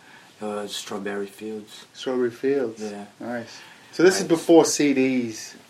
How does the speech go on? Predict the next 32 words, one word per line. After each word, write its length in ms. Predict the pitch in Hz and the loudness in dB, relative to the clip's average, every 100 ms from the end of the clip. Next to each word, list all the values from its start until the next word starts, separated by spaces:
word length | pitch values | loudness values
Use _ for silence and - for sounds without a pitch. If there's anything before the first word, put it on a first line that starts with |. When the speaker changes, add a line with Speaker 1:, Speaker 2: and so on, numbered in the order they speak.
| - - - - | -20 -18 -14 -4
Speaker 2:
and 140 | 123 | 2
Speaker 1:
It 20 | |
Speaker 2:
all 120 | 127 127 | 4 6
Speaker 1:
was 60 | |
Speaker 2:
that 140 | 127 107 | 4 2
kind 140 | 123 | 0
of 40 | 113 | 0
Speaker 1:
before 140 | 110 | 0
Speaker 2:
stuff. 80 | 107 | 4
So 80 | 143 | 6
you 200 | 143 160 | 8 8
Speaker 1:
C 40 | |
Ds. 40 | 156 | 6
Speaker 2:
just 120 | 147 | 2
play 220 | - 147 135 | 2 2 2
for 60 | 135 | 0
tips? 360 | - 127 117 - | 0 0 0 -8
Speaker 1:
Just 320 | 135 120 123 - | -12 -8 -8 -8
for 100 | - - - | -12 -16 -16
tips, 340 | 110 - - | -16 -14 -14
man. 180 | 98 95 | -12 -10
Speaker 2:
Right. 220 | 110 101 | -8 -8
Speaker 1:
Just 140 | 95 - | -12 -16
for 100 | 107 - - | -16 -18 -16
tips. 340 | 110 - - | -14 -14 -10
And... 200 | 110 104 | -8 -8
Uh, 240 | 104 101 101 - - - - - - - - - | -8 -10 -14 -18 -20 -20 -20 -20 -20 -20 -18 -12
and 140 | 120 | -8
I 20 | |
was 240 | 117 95 92 | -4 -6 -6
doing 260 | 107 104 | -8 -6
extremely 480 | 95 - - 107 104 | -8 -12 -10 -8 -6